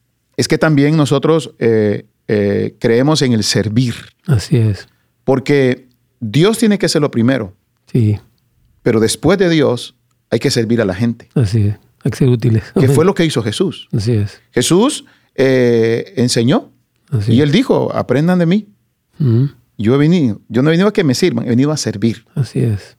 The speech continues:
Speaker 1: Entonces, aún el apóstol Pablo habla de que, de que, eh, en Primera de Corintios tres, versos cinco al seis,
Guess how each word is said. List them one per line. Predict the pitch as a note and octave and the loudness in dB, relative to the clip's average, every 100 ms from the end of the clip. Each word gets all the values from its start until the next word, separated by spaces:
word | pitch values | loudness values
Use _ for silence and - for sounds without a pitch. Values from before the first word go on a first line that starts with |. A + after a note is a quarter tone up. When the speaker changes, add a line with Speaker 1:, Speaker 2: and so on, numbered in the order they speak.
| _ | _
Speaker 1:
Entonces, | B2 C#3+ F#3+ F#3+ - - _ _ | -2 0 2 0 -8 -20 _ _
aún | A2 C3 | -2 0
el | E3+ | 2
apóstol | D#3 E3 F3 C3 | 0 0 0 -2
Pablo | C#3 D#3+ F#3+ B2 A#2+ | -2 0 0 0 -2
habla | B2+ D#3+ D3+ | 0 0 0
de | B2+ | -2
que, | - A2+ A2 A2 A2+ - | -2 -2 0 -4 -8 -8
de | A2 G#2 | -4 -4
que, | - A2+ A2 A2 A2+ - - _ | -2 -2 0 -2 -4 -6 -10 _
eh, | A2+ G#2+ | -4 -2
en | G2+ | -2
Primera | A#2+ A#2 C#3 | 0 0 0
de | |
Corintios | C3+ B2 B2+ B2+ - | 2 0 0 -2 0
tres, | A#2+ | 0
versos | A#2 A#2 G#2 | 0 -2 -2
cinco | B2 B2 A#2 | 0 0 -2
al | G#2+ | -4
seis, | - C#3 D3 | -2 -2 -4